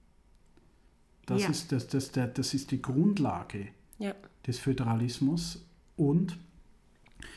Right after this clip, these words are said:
Speaker 1: es gibt verschiedene Entscheidungen, es gibt verschiedene Möglichkeiten, die man gegen,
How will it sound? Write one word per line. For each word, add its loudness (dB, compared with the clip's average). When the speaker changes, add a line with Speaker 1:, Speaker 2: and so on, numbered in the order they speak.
Speaker 1:
es 0
gibt 0
verschiedene 4
Entscheidungen, 2
es -4
gibt -2
verschiedene 2
Möglichkeiten, 2
die 0
man 2
gegen, 0